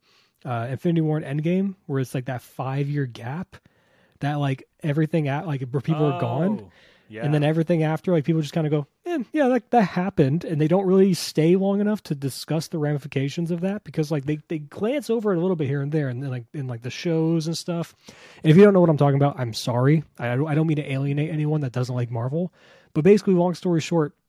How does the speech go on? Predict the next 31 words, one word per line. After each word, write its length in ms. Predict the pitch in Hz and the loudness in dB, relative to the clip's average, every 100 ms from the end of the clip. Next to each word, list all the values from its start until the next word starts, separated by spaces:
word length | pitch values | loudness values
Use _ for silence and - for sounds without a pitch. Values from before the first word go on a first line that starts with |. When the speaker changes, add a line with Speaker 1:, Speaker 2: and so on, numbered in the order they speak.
| _ _ _ | _ _ _
Speaker 1:
in 80 | 165 | 0
Infinity 400 | 147 135 254 233 | 0 2 2 2
War, 240 | 196 180 | 2 2
Thanos 360 | 160 185 170 175 | 2 2 2 0
snaps 520 | - 135 127 - - - - - | -2 -2 -2 -4 -12 -16 -20 -4
and 160 | 147 | 0
deletes 380 | 147 151 156 - | 2 4 4 2
half 300 | - 139 123 | -6 -8 -6
of 140 | 139 123 | -6 -4
the 140 | 131 120 - 180 | -6 -8 -14 -10
half, 200 | 156 139 | -6 -4
half 180 | - 175 | -2 0
of 80 | 151 | 0
life 220 | 147 135 | -2 -4
in 60 | 135 | -4
the 40 | |
universe. 520 | 120 110 127 - - - - _ - | -6 -8 -14 -14 -16 -20 -20 _ -6
And 160 | 143 | 0
then 320 | 151 147 147 165 | 0 0 -2 -2
they 140 | 139 | -2
fast 320 | - 170 196 | -2 -4 -2
forward 200 | 220 208 | -2 -2
five 300 | - 180 170 | -2 -2 -2
years, 440 | 147 127 127 - - | -2 -4 -6 -10 -10
and 200 | 143 139 - _ | -8 -8 -12 _
there 180 | 156 165 | -2 0
is 80 | 156 | 0
a 80 | 156 | -2
period 500 | - 247 247 170 147 | -4 -4 0 0 0
in 220 | 175 147 | -4 -2
which 320 | 151 139 - | -2 -4 -10